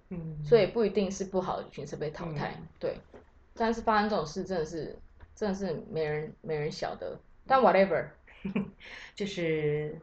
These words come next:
Speaker 2: 哦，讲到这个就是，因为这种东西是我下班之后我不会去跟我的家人，也不会去跟我男朋友讲的事情。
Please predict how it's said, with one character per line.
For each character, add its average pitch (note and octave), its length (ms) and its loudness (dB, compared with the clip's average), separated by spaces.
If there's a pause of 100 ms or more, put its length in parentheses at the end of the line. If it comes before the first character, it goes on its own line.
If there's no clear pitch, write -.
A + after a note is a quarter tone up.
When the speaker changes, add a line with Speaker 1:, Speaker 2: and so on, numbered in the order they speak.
(200)
Speaker 2:
哦， A#3 200 4
讲 G#3 180 4
到 A#3+ 60 4
这 D#4 100 8
个 B3+ 120 12
就 C#4 140 4
是， A#3 400 4 (600)
因 F#4 80 2
为 G#4+ 100 6
这 G#4+ 80 10
种 B3+ 100 10
东 C4+ 140 6
西 C#4 100 4
是 D4+ 160 0
我 G#3 100 10
下 G3+ 280 8
班 G3 200 6
之 G3+ 120 4
后 F#3+ 60 10
我 D#3+ 60 10
不 D3 140 -2
会 D#3 100 6
去 F3+ 180 -4
跟 D#3+ 360 0 (140)
我 D#3+ 100 2
的 D#3 80 4
家 F3 280 4
人， C3+ 200 2
也 C#3 80 -4
不 D3+ 100 -2
会 F#3 80 4
去 G3 140 -2
跟 F#3 180 0
我 D3+ 140 0
男 A#2 140 -6
朋 D#3 100 -6
友 D3 80 -6
讲 B2+ 180 -8
的 - 80 -10
事 - 160 -12
情。 - 200 -10